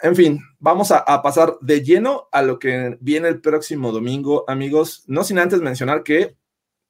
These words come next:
Von Miller fue el jugador, eh, defensivo de la Conferencia Americana del mes. ¿Cómo ven esto? Cuatro sacks.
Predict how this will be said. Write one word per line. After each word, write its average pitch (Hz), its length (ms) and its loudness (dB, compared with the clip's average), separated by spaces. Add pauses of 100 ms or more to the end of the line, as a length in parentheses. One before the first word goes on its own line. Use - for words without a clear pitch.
(140)
Von 127 240 -2
Miller 180 360 2
fue 160 400 4
el 143 140 0
jugador, 147 800 0
eh, 110 500 -2
defensivo 127 720 0
de 147 80 2
la 107 80 0
Conferencia 113 500 -8
Americana 117 460 -4
del 101 160 -6
mes. 104 360 -12
¿Cómo 196 240 4
ven 190 140 2
esto? 190 480 0 (120)
Cuatro 240 280 4
sacks. - 480 -2